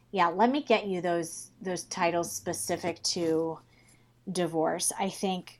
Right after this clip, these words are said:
two of the best parenting books that are not divorce specific, um, but still would be helpful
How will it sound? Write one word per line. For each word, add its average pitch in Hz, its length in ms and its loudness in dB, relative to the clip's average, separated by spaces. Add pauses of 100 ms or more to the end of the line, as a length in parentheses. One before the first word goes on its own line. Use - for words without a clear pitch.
two 247 260 4
of 208 140 4
the 190 80 0
best 175 380 2
parenting 170 500 -6
books 165 320 -2
that 165 140 -2
are 165 80 -2
not 165 340 0
divorce 160 380 -4
specific, - 800 -6 (460)
um, 160 400 -2 (260)
but 180 280 -2
still 165 460 2
would 160 140 0
be 165 140 -4
helpful 160 760 -2